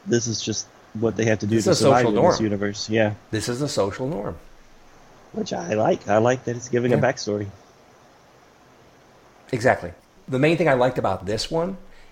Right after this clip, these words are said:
Speaker 2: is that it's showing you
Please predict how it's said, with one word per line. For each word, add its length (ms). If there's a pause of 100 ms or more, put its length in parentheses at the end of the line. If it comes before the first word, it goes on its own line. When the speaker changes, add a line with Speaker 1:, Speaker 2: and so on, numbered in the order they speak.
Speaker 2:
is 180
that 380 (800)
it's 180
showing 520
you 540